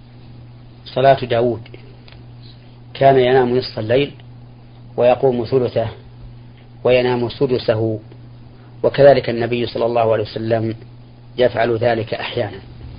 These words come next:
بل الأغلب عليه ذلك. وعلى هذا فنقول: أفضل صلاة الليل ما كان بعد النصف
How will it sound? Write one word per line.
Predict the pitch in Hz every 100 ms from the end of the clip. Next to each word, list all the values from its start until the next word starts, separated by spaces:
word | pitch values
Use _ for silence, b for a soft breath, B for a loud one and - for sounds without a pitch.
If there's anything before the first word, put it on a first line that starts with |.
| - - - - - - - - - - - -
بل | 131 139 139 - - - - - - 131
الأغلب | 135 135 120 117
عليه | 117 123 110 117
ذلك. | 101 - - - - - - - - - - - - -
وعلى | 113 117
هذا | 113 127 120
فنقول: | - 113 107 131 143 - - - - - - - - - - - - - - - - -
أفضل | 135 - 131 127
صلاة | - 127 120
الليل | 117 139 151 - - - - - - - - -
ما | 120 120
كان | 135 131 123
بعد | 120 117 117
النصف | 123 139 -